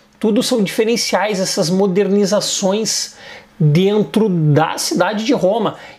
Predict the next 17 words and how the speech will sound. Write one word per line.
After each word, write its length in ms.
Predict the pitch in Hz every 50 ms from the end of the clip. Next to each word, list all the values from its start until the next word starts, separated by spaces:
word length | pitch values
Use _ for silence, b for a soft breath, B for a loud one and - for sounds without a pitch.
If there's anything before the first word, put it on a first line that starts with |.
| B
E 60 | 285
como 180 | 302 349 320 320
a 20 |
cidade 320 | - - 285 240 226 196 190
de 80 | 202
Roma 420 | 214 165 196 208 202 185 180 170 - -
era 360 | - 196 185 180 180 170 165
a 140 | - - 156
cidade 340 | - - 180 180 180 156
mais 180 | 185 196 190 190
populosa, 640 | - 202 - - 196 175 165 160 185 208 196 160 160
talvez, 300 | 160 165 151 151 175 165
do 80 | 151 156
mundo 240 | 165 165 170 156 156
antigo 420 | 143 - - - 180 180 165 175
naquele 300 | 160 - 156 170 170 165
período, 480 | 160 262 277 233 220 226 247 214 196